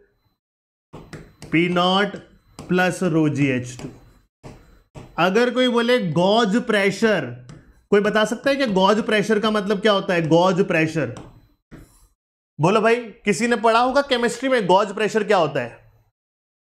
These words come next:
इस टाइप के क्वेश्चंस कहाँ आएंगे बेटा? आईआईटी फाउंडेशन है ये, इसमें क्वेश्चन आए या नहीं आए आप ये चिंता नहीं करते हैं पहले,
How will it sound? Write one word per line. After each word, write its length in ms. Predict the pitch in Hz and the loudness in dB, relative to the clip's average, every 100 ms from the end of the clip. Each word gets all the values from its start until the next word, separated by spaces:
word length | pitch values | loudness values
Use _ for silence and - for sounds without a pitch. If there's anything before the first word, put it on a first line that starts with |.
| _ _ _ _ _ - - - _ | _ _ _ _ _ -20 -20 -20 _
इस 200 | 190 190 | -4 0
टाइप 180 | 185 180 | -2 -2
के 60 | 196 | -4
क्वेश्चंस 340 | 185 - 202 | -4 -4 -4
कहाँ 260 | 196 180 180 | 0 0 0
आएंगे 200 | 151 156 | 0 0
बेटा? 160 | 165 190 | 2 2
आईआईटी 400 | 147 170 180 202 | 2 0 0 -2
फाउंडेशन 540 | 175 156 156 156 190 | -2 0 0 0 -2
है 200 | 175 180 | -2 0
ये, 200 | 170 214 - - _ _ _ | -2 -4 -10 -20 _ _ _
इसमें 300 | 180 185 214 | -6 -4 -2
क्वेश्चन 320 | 202 190 214 220 143 | -2 0 -2 -2 0
आए 260 | 151 196 | 2 2
या 180 | 214 214 | 2 0
नहीं 300 | 202 185 196 | 0 0 0
आए 200 | 196 196 | 0 0
आप 200 | 202 185 185 | 0 0 -2
ये 200 | 135 180 | 0 0
चिंता 340 | 185 185 196 | 0 0 0
नहीं 200 | 190 190 208 | 2 0 0
करते 280 | 185 170 | -2 0
हैं 120 | 170 165 | -2 0
पहले, 280 | 151 165 | -2 -2